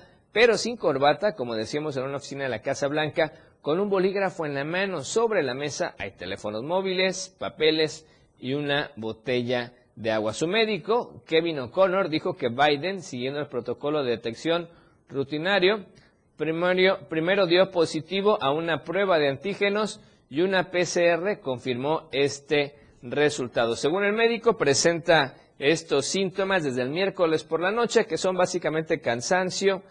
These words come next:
y algo de malestar en flujo nasal, además de la tos seca ocasional.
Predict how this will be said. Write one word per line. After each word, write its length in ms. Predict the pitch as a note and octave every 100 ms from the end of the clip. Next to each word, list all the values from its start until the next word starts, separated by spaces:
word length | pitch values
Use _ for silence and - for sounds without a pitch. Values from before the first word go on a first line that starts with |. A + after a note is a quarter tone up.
| _ _
y 180 | D#3 E3+
algo 280 | D#3+ D3+ D#3
de 140 | C3
malestar 680 | A#2+ A#2 A#2 - D3 D#3 - - _
en 220 | B2 A#2+
flujo 360 | C#3 E3+ - E3
nasal, 380 | D#3+ E3 G#3 G#3+
además 640 | B2+ B2+ C#3+ E3 - - _ _
de 380 | C3 D3 F#3 F#3+
la 320 | A#2+ A#2+ A#2 -
tos 380 | D#3 D3+ - -
seca 760 | - D3+ C#3 C3+ C#3+ C#3 -
ocasional. 840 | G#2 G#2+ - F2+ - G2 F#2+ F#2+